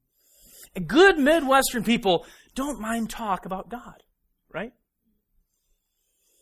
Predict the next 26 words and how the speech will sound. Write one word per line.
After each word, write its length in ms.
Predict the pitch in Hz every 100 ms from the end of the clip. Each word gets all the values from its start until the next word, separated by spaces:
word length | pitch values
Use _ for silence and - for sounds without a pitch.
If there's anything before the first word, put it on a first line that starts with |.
| _ _ - _ _ 170
Good 500 | 165 359 370 302 202 - -
Midwestern 680 | 202 277 277 294 285 285
people 240 | 269 285 277
might 280 | 262 320
even 220 | 294 277 262
talk 320 | - 254 254
about 240 | 226 214
Jesus 340 | 160 202 226 226
themselves. 680 | 247 240 285 302 - - - _ _ _ _ _ _ _ _ _ _ _ _ _ 156
Good 420 | 240 311 320 226
Midwestern 680 | 214 269 247 269 - 247 226
people, 600 | 247 285 220 208 285 - _ _ _ -
when 200 | 214 240
you 120 | 269
mention 340 | 247 262 254
that 120 | 240 220
you 120 | 226
went 140 | 233
to 60 | 220
church, 580 | - 349 359 349 - - - - _
will 120 | - 254
probably 440 | - 311 311 269
respond 340 | 226 - 262
like, 140 | 294 -
"Oh, 420 | - 370 320 285 247
good 160 | 349